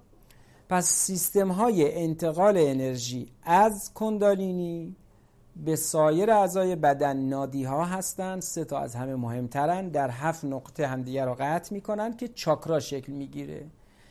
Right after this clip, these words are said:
این چاکراها چجوری عمل می‌کنن؟ روش خاصی برای فعال کردن اینها وجود داره و رنگ خاصی هم هر کدوم از این چاکراها دارن. چاکرای اول خود کندالینی هست که به سمت پایین باز می‌شه،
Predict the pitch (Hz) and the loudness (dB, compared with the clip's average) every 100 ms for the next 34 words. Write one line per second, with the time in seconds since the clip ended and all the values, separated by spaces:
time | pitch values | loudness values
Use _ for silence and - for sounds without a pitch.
0 | - - 233 262 - 202 190 196 196 226 | -20 -8 -2 -2 0 -2 0 0 -2 -2
1 | 190 170 180 220 185 147 139 135 131 131 | -6 -6 -2 -2 0 -2 -2 -4 -6 -6
2 | 127 127 127 - - _ _ 160 185 226 | -6 -8 -10 -14 -20 _ _ 2 4 4
3 | - 233 - 226 220 208 170 180 175 139 | 2 0 0 -2 -2 -2 -2 -2 -2 -2
4 | 135 127 135 135 175 196 170 156 139 135 | -4 -6 -6 -4 -6 -6 -4 -4 -6 -8
5 | 135 123 131 117 117 131 - _ - - | -10 -6 -4 -2 -4 -8 -16 _ -20 -20
6 | - - - - 143 151 202 233 226 202 | -20 -20 -20 -16 -6 2 4 4 4 4
7 | 190 247 269 240 - 220 208 - 208 185 | 2 0 0 -2 -2 -4 -4 -4 -4 -4
8 | 190 185 147 139 135 165 135 127 127 131 | -4 -6 -8 -8 -8 -8 -8 -8 -4 -2
9 | 143 131 120 120 120 - - 190 180 220 | 0 0 0 -4 -10 -14 -4 0 0 2
10 | 247 247 - 151 147 156 127 123 - - | 2 2 0 0 2 0 0 -4 -12 -4
11 | 185 147 - 135 135 135 135 143 180 185 | -2 -2 -4 -6 -4 -4 -4 -4 -4 -6
12 | 196 - - _ _ _ _ - 151 135 | -10 -14 -18 _ _ _ _ -8 -6 -2
13 | 160 151 143 - 135 147 170 180 170 175 | 0 0 -4 -4 -4 -4 -2 -4 -4 -8
14 | 165 165 | -8 -8